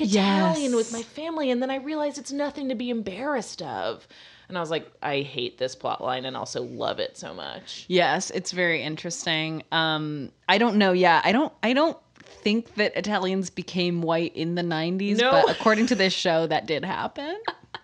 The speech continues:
Speaker 2: Um, <laughs> it's so interesting,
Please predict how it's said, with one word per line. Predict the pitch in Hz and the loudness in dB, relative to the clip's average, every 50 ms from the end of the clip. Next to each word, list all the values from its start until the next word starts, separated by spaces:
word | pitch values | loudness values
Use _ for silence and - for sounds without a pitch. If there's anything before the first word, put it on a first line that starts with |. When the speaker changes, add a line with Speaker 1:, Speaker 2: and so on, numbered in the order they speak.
| _ _ _ - - - - - - - - - - _ _ - | _ _ _ -18 -18 -18 -20 -20 -20 -20 -20 -20 -20 _ _ 0
Speaker 2:
Um, | 196 208 208 214 214 220 220 220 220 214 214 214 202 - - - - - - - - - - - _ _ _ _ _ - - - | 2 4 4 4 4 4 4 2 2 0 -2 -2 -4 -8 -12 -16 -18 -18 -20 -20 -20 -20 -20 -20 _ _ _ _ _ -4 0 2
<laughs> | 156 170 - - - - - - 220 - - - 247 - | 2 2 2 0 -4 -8 -10 -12 -12 -12 -12 -12 -4 -2
it's | 285 262 - | -2 -2 -2
so | - - - - 269 339 311 | -4 0 4 4 4 4 4
interesting, | 254 240 240 233 233 233 | 0 0 -2 -2 -4 -4